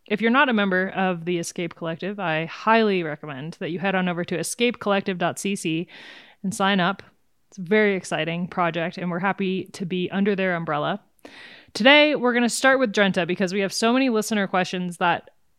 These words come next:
are kind of, w-, we wanna talk a little bit about the races that we missed while we didn't have a podcast.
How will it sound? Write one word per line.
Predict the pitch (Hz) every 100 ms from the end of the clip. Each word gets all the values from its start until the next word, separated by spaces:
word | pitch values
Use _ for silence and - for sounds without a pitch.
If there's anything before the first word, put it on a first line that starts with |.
| _ -
are | 214 208 190 -
kind | 240 233
of, | 202 _ _ -
w-, | 196 208
we | 190 233
wanna | 254 302 294 _ _ _ _
talk | - 240 226
a |
little | 196 196 202
bit | 202
about | 190 180
the | 175
races | 175 180 180
that | 185 -
we | 180
missed | 170 180 185 156 - -
while | 180 170
we |
didn't | 170 196 190
have | 165
a |
podcast. | - 151 156 151 131 -